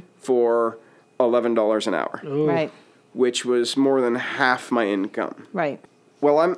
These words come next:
Speaker 1: I'm a jack of all trades. I can kinda do anything. I grew up working on virtually everything. So, uh, I s-, I got, I can't,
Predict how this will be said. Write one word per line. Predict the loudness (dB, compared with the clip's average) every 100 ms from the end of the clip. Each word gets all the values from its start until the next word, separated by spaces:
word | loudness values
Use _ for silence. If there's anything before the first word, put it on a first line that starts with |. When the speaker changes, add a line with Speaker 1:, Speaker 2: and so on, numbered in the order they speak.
| 0
Speaker 1:
I'm | 0
a |
jack | 2 0 0
of | -2
all | -2
trades. | 0 0 0 -4 -16 -20 -20 -18 -12
I |
can | -10 -10
kinda | -4 -2 -2
do | -4 -2 -2
anything. | -2 -2 -2
I | -2
grew | 0 0
up | 0
working | 0 -2 0 0
on | 0 -2 -8 _ _ -16
virtually | -6 -4 -2 -2
everything. | -2 -2 -4 -6 -12 -20 _ _ _ _ _ _ -16
So, | -4 0 2 2
uh, | 2 0 -2 -12 -20 -20 _ _ -14
I |
s-, | -8 -8 -10 -18 -20 -18 -12
I | -6
got, | -4 -4
I | -6
can't, | -4 -4